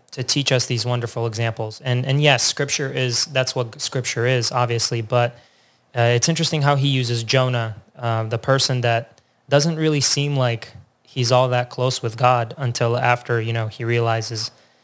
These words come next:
he needs to go do what God wants him to go do. But,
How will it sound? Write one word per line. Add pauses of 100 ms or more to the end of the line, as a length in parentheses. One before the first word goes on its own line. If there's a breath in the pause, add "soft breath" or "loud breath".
(160 soft breath)
he
needs
to
go
do
what
God
wants
him
to
go
do. (880 soft breath)
But,